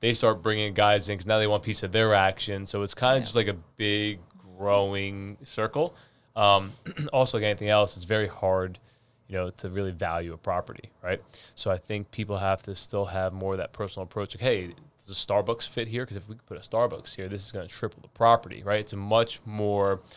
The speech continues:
Speaker 1: professional side of the game than residential real estate, less emotional, I would say.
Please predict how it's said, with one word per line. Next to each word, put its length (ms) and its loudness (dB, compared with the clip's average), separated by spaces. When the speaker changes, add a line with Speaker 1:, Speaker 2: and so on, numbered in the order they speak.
Speaker 1:
professional 1160 0
side 440 6
of 60 0
the 60 0
game 260 2
than 180 2
residential 440 2
real 140 2
estate, 260 -2
less 200 4
emotional, 500 -2
I 120 0
would 180 -6
say. 320 -2